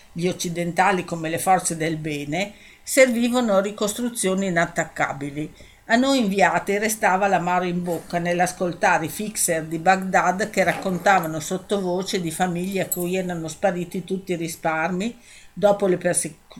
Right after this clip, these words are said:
perquisizioni. In Afghanistan era più comune l'accenno a massacri immotivati o racconti sulla sparizione senza senso di innocui padri di famiglia, ma i sussurri non erano notizie.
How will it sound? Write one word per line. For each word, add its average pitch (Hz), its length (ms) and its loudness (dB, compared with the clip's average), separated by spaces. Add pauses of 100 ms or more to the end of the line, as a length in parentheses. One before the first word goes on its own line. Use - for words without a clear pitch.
(120)
perquisizioni. 165 1040 -2
In 196 100 -2
Afghanistan 214 920 0
era 202 220 2
più 185 240 -4
comune 180 720 -4 (360)
l'accenno 214 920 2 (440)
a 196 120 0
massacri 196 640 2
immotivati 185 960 0
o 196 120 2
racconti 190 520 -2
sulla 185 260 -2
sparizione 175 640 -2
senza 180 400 -2
senso 170 500 -2
di 180 200 -2
innocui 175 420 0
padri 160 400 0
di 156 100 -4
famiglia, 147 560 -6
ma 175 140 -2
i 180 60 0
sussurri 175 640 -6
non 202 240 -2
erano 156 380 -2
notizie. 143 800 -8